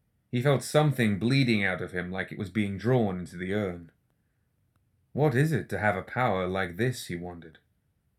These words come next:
For once his mind was silent, empty of answers. He looked around, confused. He saw Lady Justice kneeling on the ground next to him,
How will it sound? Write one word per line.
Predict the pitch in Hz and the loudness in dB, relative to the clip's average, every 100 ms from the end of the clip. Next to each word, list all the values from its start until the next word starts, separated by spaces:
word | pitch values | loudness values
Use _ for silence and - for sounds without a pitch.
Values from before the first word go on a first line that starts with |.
| _ _ | _ _
For | - | -2
once | 110 139 104 - | 0 2 0 -4
his | 104 95 | -6 0
mind | 117 113 98 | 2 2 0
was | 92 87 | -4 -8
silent, | - 120 95 85 - _ _ _ _ - | -6 -6 -6 -12 -18 _ _ _ _ -2
empty | 120 110 - 90 | -2 0 -4 -6
of | 87 | -4
answers. | 107 104 - 78 - _ _ _ _ _ _ _ _ _ _ _ _ _ _ _ _ _ | -4 -6 -10 -16 -18 _ _ _ _ _ _ _ _ _ _ _ _ _ _ _ _ _
He | 117 | 0
looked | 131 107 | 2 4
around, | 110 120 101 85 80 76 | 4 4 2 -4 -12 -16
confused. | - 90 - 117 92 85 - _ _ _ _ _ _ _ _ _ _ _ | -12 -10 -6 -4 -4 -8 -20 _ _ _ _ _ _ _ _ _ _ _
He | 110 | -4
saw | 110 139 110 | 2 4 6
Lady | 110 101 95 | 4 2 0
Justice | 123 113 - 92 - | -2 -2 -4 -10 -4
kneeling | 110 120 104 92 | 0 2 2 -2
on | 92 | -4
the | 90 | -4
ground | 101 117 98 92 | 0 0 0 -4
next | 110 110 | -4 -6
to | - | -8
him, | 87 80 | -10 -10